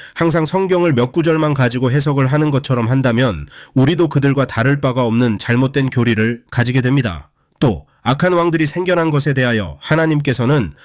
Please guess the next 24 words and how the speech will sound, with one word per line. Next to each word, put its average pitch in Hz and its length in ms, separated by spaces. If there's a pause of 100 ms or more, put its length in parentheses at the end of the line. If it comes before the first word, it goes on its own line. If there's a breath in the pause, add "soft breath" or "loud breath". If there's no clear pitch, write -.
(140 loud breath)
항상 160 500
그들의 127 380
어머니 139 400
이름을 127 320
같이 131 320
기록하고 135 420
있습니다. 101 600 (720)
앞에서 139 340
말씀드렸다시피 127 1040 (320 soft breath)
한 175 200
단어 170 260
한 175 200
단어가 123 460
성경에 170 560
의미 165 340
없이 147 300
기록된 135 420
것은 110 400 (280 loud breath)
단 135 200
한 170 160
말씀도 147 540
없다는 139 340
것에 120 300
유의하시면서 117 880